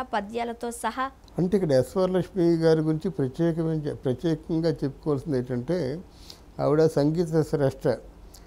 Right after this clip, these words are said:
Speaker 2: సంగీతం చాలా బాగా పాడుతుంది.
Speaker 1: Hmm.
Speaker 2: తర్వాత ఆవిడ గొంతులో ఒక మాధుర్యం ఉంది, ఎవరి గొంతులో కూడా ఉండదన్నమాట. ఒక స్వీట్ హస్కీగా ఉంటుంది వాయిస్.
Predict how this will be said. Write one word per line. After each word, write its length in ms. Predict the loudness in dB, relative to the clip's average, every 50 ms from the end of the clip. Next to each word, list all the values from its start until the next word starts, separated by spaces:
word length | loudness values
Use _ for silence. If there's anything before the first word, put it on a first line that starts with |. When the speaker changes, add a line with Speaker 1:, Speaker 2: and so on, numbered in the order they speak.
| -20 -20 -6 -2
Speaker 2:
సంగీతం 440 | 0 2 2 2 2 2 2 0 2 2
చాలా 120 | 2 2
బాగా 200 | 2 2 2 0
పాడుతుంది. 580 | 0 0 0 0 0 -2 -4 -6 -6 -6 -6 -8
Speaker 1:
Hmm. 320 | -10 -12 -14 -18 -18 -18 -18 -18 -20 -20 -20 -20 -6 -2
Speaker 2:
తర్వాత 240 | 2 2 2 2 2
ఆవిడ 240 | 4 4 4 6 4
గొంతులో 580 | 4 4 2 2 2 2 2 4 4 6 6 6
ఒక 120 | 4 2
మాధుర్యం 600 | 2 4 4 6 6 6 8 8 6 6 4 4
ఉంది, 300 | 2 0 -4 -6 -4 0
ఎవరి 280 | 2 4 6 6 6 6
గొంతులో 420 | 6 4 4 2 2 0 0 2
కూడా 180 | 2 0 0 0
ఉండదన్నమాట. 580 | 0 0 0 0 0 -2 -2 -4 -6 -6 -8 -10 -12 -12 -16 -20 -20 -20 -20 -20 -20 -6 -2 0
ఒక 140 | 0 2 2 2 2 2 2 0 0 -2 -4 -8 -12 -16 -20 -20 -20 -20 -20 -20 -20 -20 -16 -14
స్వీట్ 520 | -4 0 2 4 4 4 4 2 2 2 0
హస్కీగా 680 | 2 2 2 0 0 -2 -2 0 0 2 2 2 2
ఉంటుంది 360 | 2 0 -2 -2 -2 -2 -2 0
వాయిస్. 600 | 0 0 0 -2 -4 -4 -4 -4 -4 -4 -4 -6